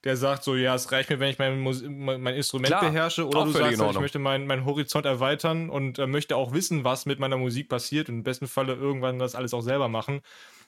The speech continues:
Speaker 1: Äh, kann natürlich nur von Vorteil sein, solche Sachen. Ähm,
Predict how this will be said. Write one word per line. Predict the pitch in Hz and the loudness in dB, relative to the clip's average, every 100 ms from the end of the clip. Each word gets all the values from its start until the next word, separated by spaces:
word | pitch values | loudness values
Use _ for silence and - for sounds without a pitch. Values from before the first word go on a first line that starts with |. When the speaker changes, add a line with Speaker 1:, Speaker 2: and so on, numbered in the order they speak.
| _ - | _ -2
Speaker 1:
Äh, | 120 123 117 117 | 2 4 2 0
kann | 139 135 | -2 -2
natürlich | 127 135 131 135 | -2 -2 -2 -2
nur | 135 | -2
von | 127 | -4
Vorteil | 117 139 135 107 | -2 -2 -2 -2
sein, | 101 101 | -2 -2
solche | 104 101 101 | -2 -4 -4
Sachen. | 104 101 139 - - - - | -4 -4 -6 -12 -20 -20 -2
Ähm, | 127 131 139 143 143 | 2 2 2 -2 -4